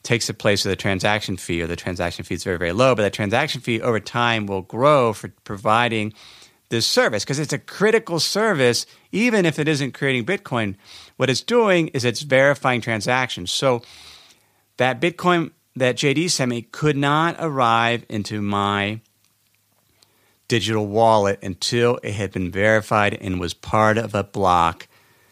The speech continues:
and that block was added to the digital lev-, ledger or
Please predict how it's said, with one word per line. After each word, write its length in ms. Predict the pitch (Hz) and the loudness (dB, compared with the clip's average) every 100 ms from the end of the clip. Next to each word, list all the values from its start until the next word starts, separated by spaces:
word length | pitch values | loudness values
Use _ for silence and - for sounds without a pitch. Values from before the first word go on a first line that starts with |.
| _ _ _ _ - | _ _ _ _ -8
and 160 | 87 | -2
that 220 | 87 95 - | 0 -2 0
block 280 | 95 87 | 0 0
was 180 | 90 82 - | -4 -8 -2
added 460 | 92 85 85 82 - | 0 2 0 -2 -6
to 420 | - 85 82 82 | -4 -2 -2 -2
the 100 | 80 | -6
digital 480 | - 80 85 82 85 | -12 -10 -6 -6 -4
lev-, 300 | 85 76 85 - 107 - _ _ _ _ | -2 -2 -4 -10 -10 -10 _ _ _ _
ledger 520 | 104 101 80 85 82 - _ _ _ - | 0 0 0 -2 -4 -6 _ _ _ -2
or 520 | 98 87 85 85 | 2 4 4 2